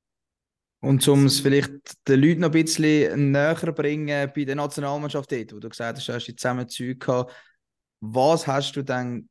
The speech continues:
genau gemacht in diesen vier Wochen? Was sind das für Training gewesen? Was hast du dort für Einheiten geplant? Wie viel Mal?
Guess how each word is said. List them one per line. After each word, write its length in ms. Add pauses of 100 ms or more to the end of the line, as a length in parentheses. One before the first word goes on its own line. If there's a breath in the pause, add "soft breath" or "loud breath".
(100)
genau 460
gemacht 400
in 100
diesen 240
vier 260
Wochen? 280
Was 180
sind 220
das 140
für 180
Training 340
gewesen? 380
Was 160
hast 200
du 40
dort 160
für 160
Einheiten 540
geplant? 480
Wie 120
viel 300
Mal? 300